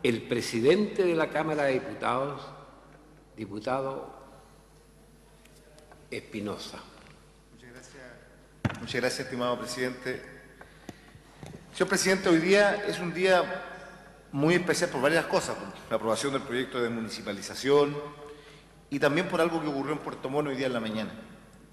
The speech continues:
Speaker 2: Hoy día en la mañana en Puerto Montt, señor presidente, por eso quiero oficiar a la presidenta de la República para que tome conocimiento, porque esto marca un precedente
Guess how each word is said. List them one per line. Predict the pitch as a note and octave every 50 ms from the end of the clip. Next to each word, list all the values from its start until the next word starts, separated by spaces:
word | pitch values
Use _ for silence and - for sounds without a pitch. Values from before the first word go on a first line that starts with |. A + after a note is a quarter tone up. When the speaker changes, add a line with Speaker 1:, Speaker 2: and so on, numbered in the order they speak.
| - - - - - - - - - -
Speaker 2:
Hoy | B2+ C3+
día | D3 F#3+ A3
en | A3
la | G#3+
mañana | F#3 F#3 F#3+ G3+ G3+
en | G3
Puerto | - F3+ D#3+ - - D#3+
Montt, | D#3+ F3 F#3
señor | - F3+ F3
presidente, | - F3 D3+ - E3 E3+ E3+ - D#3
por | C#3+
eso | D3 C#3+ D3+
quiero | C#3 D#3 D#3
oficiar | D#3 D3+ C#3 B2+ - D3+ D3
a | D3+
la | D3+ C#3
presidenta | B2+ A#2 C#3 C#3 - D3+
de | C#3 C3
la | B2 B2
República | A#2+ C3+ D3 D3 C#3 C3
para | C3 B2+ A#2+ A#2+
que | A#2 A2+
tome | G#2 C3 C#3 C#3
conocimiento, | - - B2 - C3 C3+ D3+ E3 D#3+ D#3+ D3+
porque | B2+ A#2 G#2+ C3+
esto | C3 - C#3
marca | C#3 C3 - C#3+
un | C#3 A#2+
precedente | - B2+ A#2+ - B2+ B2 C3+ D3 C#3+ - - D3+ C3 A2+ - - - - - -